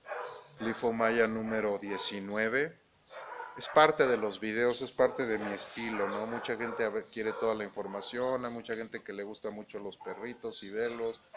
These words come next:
Todo se me hace un poco más animado, ¿verdad? A veces estar sentado ahí todo el tiempo puede ser tedioso, ¿no? Como una escuela, pero también ayuda esa manera.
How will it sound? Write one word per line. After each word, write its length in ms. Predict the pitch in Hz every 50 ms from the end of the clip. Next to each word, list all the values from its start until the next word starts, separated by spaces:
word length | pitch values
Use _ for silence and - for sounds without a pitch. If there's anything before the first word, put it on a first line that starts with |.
| - - - - - - - - - - - - -
Todo 320 | - 117 117 117 117 117 110
se 180 | - - 107
me 100 | 107 110
hace 220 | 113 110 - - 117
un 100 | 110 -
poco 300 | 123 113 - - 113 107
más 340 | 107 107 107 107 - -
animado, 640 | 117 110 107 107 101 101 104 107 110 110 110 110 104
¿verdad? 280 | 104 104 101 104 104
A 40 | 104
veces 360 | 104 110 104 - - 110 -
estar 300 | 107 92 - - 107 104
sentado 500 | - - 107 101 95 - 107 104 101 104
ahí 80 | 104 104
todo 300 | - - 104 104 104 104
el 140 | 101 98 -
tiempo 360 | 107 104 101 98 - 101 - -
puede 260 | - 104 208 - 202
ser 220 | - - - - - -
tedioso, 580 | - - 98 95 101 98 104 101 98 - - 92
¿no? 180 | 95 95 101 - -
Como 320 | - 95 90 87 87 85 - - - - - - - - - -
una 240 | 104 104 107 107 107
escuela, 520 | 104 - - - 113 110 110 107 107 107 -
pero 220 | - 107 104 104
también 400 | - - 107 101 104 110 110 117
ayuda 400 | 120 113 104 107 113 110 107 107
esa 220 | 104 - - 104 98
manera. 480 | 98 98 98 101 104 104 98 90 -